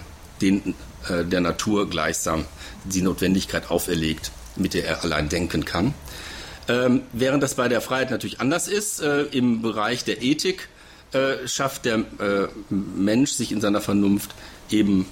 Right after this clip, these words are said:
Gesetze, die allerdings Sollensgesetze sind und keine Seinsgesetze. Und darum schließt Kant, besteht zwischen diesen beiden Gebieten also eine unübersehbare Kluft, also die Kluft zwischen eindeutiger Natur und,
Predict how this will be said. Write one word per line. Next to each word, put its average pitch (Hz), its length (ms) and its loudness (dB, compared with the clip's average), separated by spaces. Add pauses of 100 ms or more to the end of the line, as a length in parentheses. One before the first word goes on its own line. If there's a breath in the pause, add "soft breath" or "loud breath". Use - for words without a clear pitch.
Gesetze, 104 600 0 (480 loud breath)
die 117 140 2
allerdings 107 380 2
Sollensgesetze - 680 0
sind 92 200 0
und 95 80 -2
keine 95 320 0
Seinsgesetze. 87 760 -2 (600 loud breath)
Und 104 160 4
darum 127 320 4
schließt - 460 0
Kant, 139 420 0 (120)
besteht 127 600 0
zwischen 120 280 0
diesen 120 220 2
beiden 107 220 4
Gebieten 101 380 2
also 113 260 0
eine 107 240 2
unübersehbare 104 800 2
Kluft, - 340 -4
also 92 160 -2
die 90 160 -2
Kluft - 400 -2 (260 loud breath)
zwischen - 300 -4
eindeutiger 101 460 2
Natur 117 440 2 (560 loud breath)
und, 104 360 2